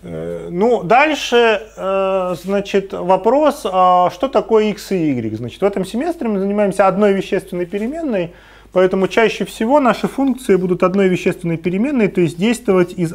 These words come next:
R в R. При этом на самом-то деле не обязательно даже из R в R. Давайте, значит, я поправлю. Из x,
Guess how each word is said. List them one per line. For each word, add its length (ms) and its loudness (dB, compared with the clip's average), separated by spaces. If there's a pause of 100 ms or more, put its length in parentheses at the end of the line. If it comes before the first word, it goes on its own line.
R 280 2 (920)
в 160 0
R. 300 2 (3000)
При 160 2
этом 260 2
на 80 4
самом-то 400 0
деле 180 2
не 120 2
обязательно 500 2
даже 320 0
из 120 -4
R 200 2
в 100 -2
R. 180 2
Давайте, 440 -2
значит, 240 -10
я 260 0 (760)
поправлю. 640 2 (760)
Из 260 2
x, 320 -2